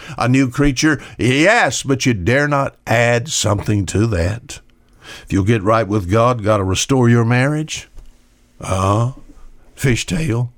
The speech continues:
Could he restore your marriage? Oh, yes.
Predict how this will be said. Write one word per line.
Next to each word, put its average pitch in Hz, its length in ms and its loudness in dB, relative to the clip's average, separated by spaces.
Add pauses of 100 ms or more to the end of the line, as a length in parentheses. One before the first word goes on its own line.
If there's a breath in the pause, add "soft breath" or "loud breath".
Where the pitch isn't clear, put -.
(280)
Could 139 260 2
he 147 180 4
restore 156 460 2
your 143 140 2
marriage? 170 540 -6 (200)
Oh, 107 420 2
yes. 110 580 0